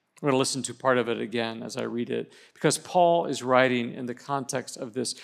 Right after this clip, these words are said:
first century Corinthian world, who really thought a lot of themselves, what they knew and what they accomplished, how they ruled. Remember, this is a, uh, an early century Greek culture where knowledge is God,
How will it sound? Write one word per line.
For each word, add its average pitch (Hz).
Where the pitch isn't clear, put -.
first -
century 127
Corinthian 123
world, 117
who 147
really 175
thought 139
a -
lot 123
of 117
themselves, 123
what 135
they 135
knew 143
and 120
what 135
they 123
accomplished, 131
how 127
they 139
ruled. 131
Remember, 156
this 151
is 135
a, 127
uh, -
an 131
early 151
century 127
Greek 156
culture 135
where 120
knowledge 151
is 123
God, 117